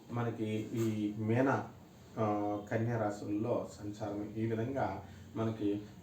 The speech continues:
ప్రభుత్వం సంబంధించినటువంటి వ్యవహారాలన్నింటిలో కూడా మీరు విజయం సాధించడానికి అవకాశాలు ఉన్నాయి. కాబట్టి మనకి గవర్నమెంట్ పనులు ఇంతవరకు పెండింగ్‌లో ఉన్నటువంటి అన్ని పనులు కూడా మీకు పూర్తవడం జరుగుతుంది.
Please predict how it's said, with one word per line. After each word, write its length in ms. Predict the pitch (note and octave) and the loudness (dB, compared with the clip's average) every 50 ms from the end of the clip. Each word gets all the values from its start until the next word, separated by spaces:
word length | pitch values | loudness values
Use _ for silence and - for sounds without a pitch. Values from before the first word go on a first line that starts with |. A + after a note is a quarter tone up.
| - - - - | -16 -4 4 4
ప్రభుత్వం 480 | C3+ C3+ G#3+ G#3 - - A3 G#3 G3+ | 6 6 6 4 4 2 0 0 2
సంబంధించినటువంటి 1040 | G3 - D#3+ D#3 D#3 D3+ C#3 C#3 C#3 C3+ C3 A#2 - C3 B2+ A#2+ B2 B2+ A#2+ A2+ A2 | 2 4 6 8 8 8 8 6 4 2 0 0 0 -2 -2 -2 -2 -2 -2 0 2
వ్యవహారాలన్నింటిలో 1200 | A2 G#2+ G#2+ A2+ A2 B2 C3 C3+ C3+ B2+ A#2+ A#2 A2 G#2+ G#2 G#2+ A2 A2+ A#2 A2+ - A2 A2 A2 | 2 4 4 4 4 6 6 6 6 6 4 4 2 0 0 0 0 -2 -2 -2 -2 -2 -2 -2
కూడా 200 | G#2+ G#2+ A#2 B2+ | -2 -2 -2 -2
మీరు 180 | B2 A2 G#2+ G#2+ | -2 -2 -2 -2
విజయం 400 | G#2 G#2 G2 - B2 C3+ C3+ C3 | -2 -4 -4 0 0 0 0 0
సాధించడానికి 720 | - - - G#2+ G#2+ G#2 G#2 G#2+ G#2 G2+ G2+ G2+ G2+ F#2+ | -2 -4 -4 -4 -2 -4 -2 -2 -2 -2 -2 -2 -4 -6
అవకాశాలు 520 | F#2+ - - - - - - - G2 F2+ F2 | -6 -8 -8 -8 -10 -10 -8 -8 -6 -6 -6
ఉన్నాయి. 260 | F2 E2+ F2 - - - - - - - - - - - - - - - - - - - - - - - - - | -8 -10 -12 -12 -14 -16 -18 -18 -18 -18 -16 -16 -16 -16 -16 -16 -16 -16 -16 -18 -18 -18 -18 -18 -18 -6 4 8
కాబట్టి 680 | D3+ D#3 E3+ D#3+ - D3+ B2+ A#2+ B2 C3+ C3 - - - - - D#3+ E3 | 8 8 8 8 8 8 8 8 6 4 2 0 -4 -12 -16 -12 -6 0
మనకి 760 | D3 D3 D3+ D#3 D3+ - - D3 C#3+ D3 D#3 D#3 D#3 - - - - B2+ A#2+ | 4 6 6 6 6 4 4 6 8 8 8 8 6 4 -2 -8 -8 2 6
గవర్నమెంట్ 560 | C3+ C#3 D#3 D#3 F#3 F3+ F3+ F3 F3 E3+ E3+ | 8 10 10 10 10 8 6 6 6 6 6
పనులు 220 | E3 E3 D#3+ D#3 | 6 6 8 6
ఇంతవరకు 460 | C#3+ C#3 D3 D#3 D#3 D#3 D#3 D#3+ D#3 | 6 6 6 6 6 6 6 4 2
పెండింగ్‌లో 560 | D#3 - D3 C3+ C3+ D3 D#3 D#3+ E3 D#3+ D#3 D3+ | 4 6 6 8 8 8 6 6 8 8 8 8
ఉన్నటువంటి 440 | C#3+ D3 C#3 C#3 C#3+ C#3 C3+ C3+ | 8 6 2 2 2 2 4 4
అన్ని 340 | C3 A#2 A#2 C#3+ E3 F#3 F3+ | 4 4 6 6 6 6 6
పనులు 300 | F3+ F#3 F3+ F#3 F#3 F#3+ | 6 6 6 6 6 4
కూడా 180 | F#3 F#3 F#3+ F#3 | 4 4 4 4
మీకు 180 | F3 D#3+ D3 | 4 2 2
పూర్తవడం 560 | C3+ - - C3+ - - A#2+ A2 A2+ A2 G#2+ - | 2 0 0 0 0 0 0 0 0 -2 -4 -4
జరుగుతుంది. 500 | G#2 G2 F2+ F2+ - - - - - | -4 -6 -6 -8 -10 -12 -14 -14 -14